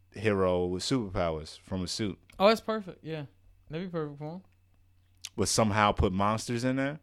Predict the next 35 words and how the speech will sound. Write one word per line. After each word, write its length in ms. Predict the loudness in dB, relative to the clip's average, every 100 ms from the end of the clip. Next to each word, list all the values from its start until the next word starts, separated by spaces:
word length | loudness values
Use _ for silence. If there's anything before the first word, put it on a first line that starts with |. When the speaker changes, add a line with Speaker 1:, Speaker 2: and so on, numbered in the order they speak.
| _ _ _ _ _ -8
Speaker 1:
and 80 |
still 180 | -2 2
have 200 | 4 4
it 100 | 2
good, 240 | 0 0 0
still 180 | -2 -2
keep 200 | -2 -2
the 80 | -2
American 540 | 0 -2 -2 -2 -4
attention. 500 | -4 -2 -4 -4 -12 -14 _ _ _ _ _ _ _ _ 2
That's 240 | 4 4
the 80 | 4
thing 180 | 4 2
he's 120 | 2
constantly 420 | 0 0 0 -4
fighting. 540 | 0 0 0 -2 -4 -6
Speaker 2:
He 220 | -4 -4
does 260 | 0 0 0
that 140 | 0
already. 340 | 0 -2 -6 -12 _ _ _ _ _ _ _ _ _ -6
I 140 | 0 2
Am 120 | 2
Legend, 520 | 2 2 0 -2 -6 -12 _ -4
I, 160 | 2 4
Robot. 440 | 4 4 2 2
He 80 | -2
can 100 | -4
fight, 240 | -2 -4 -6
he 100 | -6
can 120 | 0
fight 200 | 0 0
C 140 | -4 -4
G 160 | -4
I 60 | -4
good. 200 | -6 -10